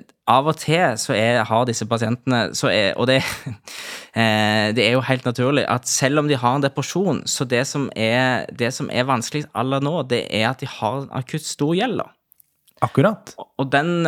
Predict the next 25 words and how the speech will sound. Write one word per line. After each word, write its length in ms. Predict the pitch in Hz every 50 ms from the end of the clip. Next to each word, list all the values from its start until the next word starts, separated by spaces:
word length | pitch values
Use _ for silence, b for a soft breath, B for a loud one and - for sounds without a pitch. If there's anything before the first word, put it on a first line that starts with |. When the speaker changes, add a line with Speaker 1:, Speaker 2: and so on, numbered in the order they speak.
| 143 -
Speaker 1:
og 140 | 135 151 143
den 220 | 143 147 165 165 151
gjelden, 460 | 143 156 185 196 170 131 113 107 110 113
den, 240 | 131 120 131 160 170 160 151 139 113 76 58 95
den 280 | 120 139 131 135 151 143
er, 320 | - 64 - 107 113 110 107
skaper 400 | - - 139 110 117 - - 123
så 120 | - 139 120
mye 160 | 117 107 104
problemer 420 | - - 120 113 113 123 147 151 143
for 140 | - 120 120
dem 140 | 120 - -
at 160 | 120 - -
det, 140 | 147 139 - - _ _ _ -
det 100 | 147 143
er 60 | 156
jo 80 | 151 139 123 -
det 200 | 151 143 160 170
de 80 | 170 147
har 80 | 139
lyst 160 | 135 127 -
til 80 | - 139
å 60 | 120 -
løse. 300 | - - - 156 151 131 - - _ - -
Speaker 2:
Ja. 100 | 135